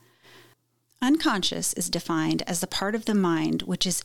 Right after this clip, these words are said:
inaccessible to the conscious mind, but which affects behavior and emotions.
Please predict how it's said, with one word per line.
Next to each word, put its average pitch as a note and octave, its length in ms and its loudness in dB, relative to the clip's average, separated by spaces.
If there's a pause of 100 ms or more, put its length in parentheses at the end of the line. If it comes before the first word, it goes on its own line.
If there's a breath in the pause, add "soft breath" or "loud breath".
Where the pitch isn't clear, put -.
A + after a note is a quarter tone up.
inaccessible G#3+ 800 0
to - 160 -2
the E3+ 60 0
conscious - 560 -2
mind, D3+ 440 -2
but - 140 -2
which F3+ 180 -2
affects - 380 -4
behavior D#3+ 520 -2
and - 140 -2
emotions. - 800 0